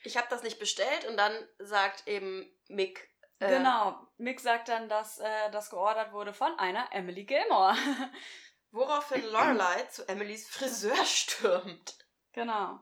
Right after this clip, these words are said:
Speaker 2: Und, und da passiert noch was Lustiges. Und zwar, Babette und Maury sitzen da, also die Nachbarn sitzen da, und sie stürmt zum Auto und, ähm, <laughs> da, dann fragt Babette, "Gibt's ein Problem?" Und, äh, Lorelei sagt, "Nichts, woraus Shakes-,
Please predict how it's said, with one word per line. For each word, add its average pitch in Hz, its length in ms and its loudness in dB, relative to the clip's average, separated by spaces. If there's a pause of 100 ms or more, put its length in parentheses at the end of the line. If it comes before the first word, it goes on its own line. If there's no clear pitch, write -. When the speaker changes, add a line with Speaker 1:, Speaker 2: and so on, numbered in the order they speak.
(120)
Speaker 2:
Und, 214 240 -8
und 233 140 -6
da 233 80 2
passiert 269 300 -8
noch 233 120 -10
was 233 120 -10
Lustiges. 214 500 -12
Und 214 180 -12
zwar, 214 380 -4 (320)
Babette 233 480 -6
und 208 140 -10
Maury 269 300 -4
sitzen 277 340 -10
da, 269 180 -4
also 190 160 -8
die 175 100 -18
Nachbarn 233 320 -8
sitzen 254 300 -14
da, 254 180 -4 (440)
und 214 240 -8
sie 226 80 -12
stürmt 247 680 -8
zum 226 180 -8
Auto 294 540 -4 (240)
und, 214 460 -6
ähm, 208 440 -6
<laughs> - 40 -20
da, 233 340 -2
dann 233 240 -8
fragt 226 340 -2
Babette, 220 360 -2 (160)
"Gibt's 202 220 -8
ein 202 180 0
Problem?" 196 560 -2 (380)
Und, 233 380 -4 (120)
äh, 226 240 0
Lorelei 254 500 2
sagt, 233 260 -2 (160)
"Nichts, 302 320 0
woraus 262 300 -2
Shakes-, 269 400 -2